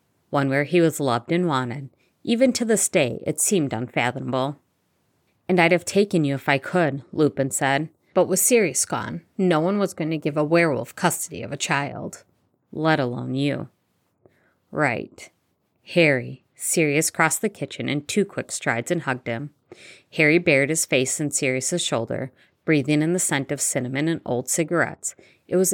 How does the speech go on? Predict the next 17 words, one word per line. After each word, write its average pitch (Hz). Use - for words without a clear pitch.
inexplicably 151
comforting. 139
"We 185
both 156
wish -
things 127
had 135
been 131
different." 131
"Yeah." 147
Harry 156
bunched 170
Sirius' 151
shirts -
in 156
his 151
hands, 127